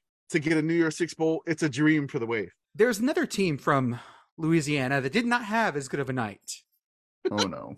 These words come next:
Speaker 2: A team from Louisiana that went into Atlanta.
Speaker 1: Oh,
Speaker 2: And
Speaker 1: say it like Brian Kelly. Atalanta.
Speaker 2: Atalanta.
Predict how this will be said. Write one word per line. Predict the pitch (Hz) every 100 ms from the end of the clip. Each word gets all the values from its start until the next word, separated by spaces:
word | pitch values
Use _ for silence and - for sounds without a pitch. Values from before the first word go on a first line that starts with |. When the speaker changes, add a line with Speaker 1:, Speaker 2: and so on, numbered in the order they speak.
| _
Speaker 2:
A | 196
team | 185 262 247
from | 233
Louisiana | 226 226 214 226 220
that | 190 196
went | 185 214
into | 214 208 240 202 165
Atlanta. | 175 175 220 254 143 104 104 _ _ _
Speaker 1:
Oh, | 165 151
Speaker 2:
And | 190
Speaker 1:
say | 214
it | 220
like | 180 165
Brian | 180 175
Kelly. | 208 156 95 _ -
Atalanta. | 170 190 175 160 190 - 110 85 -
Speaker 2:
Atalanta. | 190 175 147 185 - 131 95 101